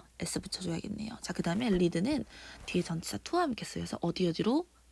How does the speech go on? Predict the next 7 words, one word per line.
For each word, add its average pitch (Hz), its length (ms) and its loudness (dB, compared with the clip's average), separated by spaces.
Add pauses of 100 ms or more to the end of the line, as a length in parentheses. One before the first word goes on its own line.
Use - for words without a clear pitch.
이끌고 180 360 4
간다라는 180 560 2
뜻이 170 200 -4
됩니다. 151 380 -4 (680)
자, - 80 -6
그다음에 185 580 2 (300)
앞에 214 720 2